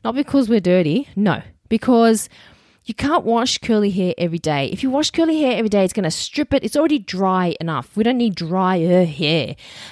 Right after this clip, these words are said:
Um, and it's really hard for people with curly hair to get oily hair. Why? Because the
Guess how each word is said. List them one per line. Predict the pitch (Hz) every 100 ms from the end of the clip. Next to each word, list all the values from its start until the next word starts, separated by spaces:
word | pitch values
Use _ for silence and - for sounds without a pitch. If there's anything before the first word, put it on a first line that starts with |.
| - 196
Um, | 202 -
and | 240
it's | 240 -
really | 233 330 381
hard | - 220 202 -
for | 202 190 - - -
people | 240 277 240
with | 226 -
curly | 208 208 185
hair | 175 233 196 - 262 - - - -
to | 214
get | 226 220 _ -
oily | 190 208 226
hair. | 220 277 - 147 - _ _ -
Why? | 170 185 311 440 440 _ _ _ -
Because | 233 - 269 269 - _ _ _ _ -
the | 226